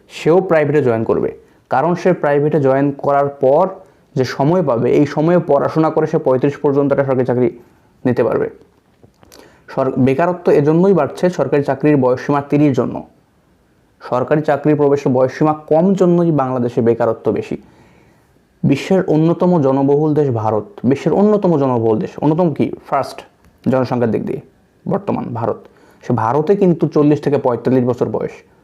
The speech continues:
চাকরি প্রবেশের বয়সসীমা। তো এগুলো হচ্ছে সমস্যা না, চাকরির বয়সসীমা যদি আপনি পঁয়ত্রিশ করেন সমস্যার সমাধান হবে।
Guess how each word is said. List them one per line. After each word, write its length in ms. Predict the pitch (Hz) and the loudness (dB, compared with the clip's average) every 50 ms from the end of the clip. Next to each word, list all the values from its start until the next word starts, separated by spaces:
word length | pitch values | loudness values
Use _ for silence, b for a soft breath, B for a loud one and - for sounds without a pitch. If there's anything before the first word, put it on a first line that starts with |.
| b b - | b b -8
চাকরি 200 | 117 - - 117 | -6 -4 -4 -2
প্রবেশের 360 | 127 123 113 113 110 - 113 | 0 0 0 0 0 -2 -2
বয়সসীমা। 440 | 113 120 - - - - - - - - _ b b b b b b b b b b b b - | -2 -2 -4 -4 -4 -6 -6 -6 -6 -10 _ b b b b b b b b b b b b -4
তো 60 | 117 | -2
এগুলো 400 | - - 151 151 165 180 185 180 | 0 2 2 2 4 4 4 4
হচ্ছে 460 | 175 180 - - - 196 202 196 - - | 0 -2 -6 -4 0 0 2 2 0 -4
সমস্যা 520 | - - 156 151 165 170 - - - 147 | -4 -4 -2 -2 -2 -2 -4 -4 -4 -4
না, 200 | 117 104 110 - - - _ b b b b b b - | -4 -2 -4 -6 -10 -14 _ b b b b b b -6
চাকরির 280 | 131 120 - 175 170 | -6 -2 2 2 2
বয়সসীমা 380 | 156 135 135 135 135 - 165 156 | 4 2 0 0 0 -2 -2 0
যদি 100 | 147 160 | 2 0
আপনি 180 | 156 160 156 143 | 2 0 0 0
পঁয়ত্রিশ 360 | 135 127 131 139 151 - - | 0 0 2 0 0 -2 0
করেন 300 | - 156 165 180 202 196 | -2 -2 -2 -2 -2 -4
সমস্যার 460 | 202 - 147 139 143 139 - 151 139 - - | -4 -4 -4 -2 -2 -2 -4 -4 -8 -6 -4
সমাধান 340 | 139 127 127 123 123 127 127 | -2 -2 0 0 0 -2 -2
হবে। 260 | 113 107 92 - | -4 -4 -6 -6